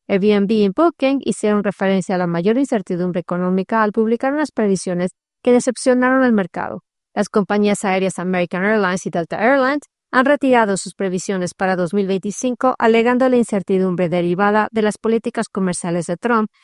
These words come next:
mientras que Southwest Airlines y United Airlines están frenando sus planes de crecimiento en previsión de una menor demanda de viajes nacionales por ocio. Muchas otras empresas han advertido de los riesgos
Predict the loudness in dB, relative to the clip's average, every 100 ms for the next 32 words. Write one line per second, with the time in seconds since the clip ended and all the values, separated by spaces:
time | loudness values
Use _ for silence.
0 | _ _ 0 2 0 -2 0 0 0 0
1 | -2 -2 -4 -2 -2 -2 -4 -2 -2 -4
2 | -4 0 2 2 0 -4 _ -8 -2 -2
3 | 0 0 2 2 0 -2 -6 -4 -2 0
4 | -2 -4 -6 -4 -2 -2 -2 -4 -6 _
5 | -2 0 2 0 0 2 2 4 2 4
6 | 2 2 2 2 2 0 2 0 0 -2
7 | -2 -2 -2 -2 -2 -2 0 0 -2 -4
8 | -4 -4 -6 -10 -12 _ _ _ _ _
9 | _ _ _ _ _ -2 0 2 0 2
10 | 2 2 2 2 0 0 0 0 0 -2
11 | -2 -2 0 0 0 0 0 0